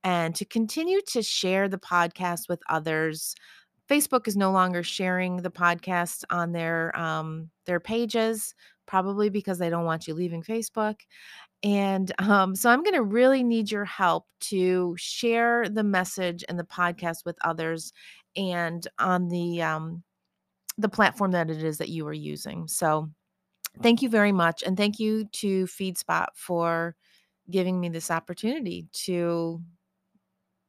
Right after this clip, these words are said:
be mentioned in the top one hundred spiritual podcasts on FeedSpot.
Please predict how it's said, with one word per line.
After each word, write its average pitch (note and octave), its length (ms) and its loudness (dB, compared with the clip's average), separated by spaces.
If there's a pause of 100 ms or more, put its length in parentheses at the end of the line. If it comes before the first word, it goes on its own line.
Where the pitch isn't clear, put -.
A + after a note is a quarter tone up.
(160)
be F3+ 160 2
mentioned D#3+ 640 -2 (240)
in D#3+ 400 -4
the D#3+ 80 -4
top F#3+ 420 0 (140)
one A#3+ 100 -4
hundred E3+ 420 -4 (180)
spiritual D#3+ 500 -6
podcasts - 720 -4
on D#3 360 -6
FeedSpot. - 720 -6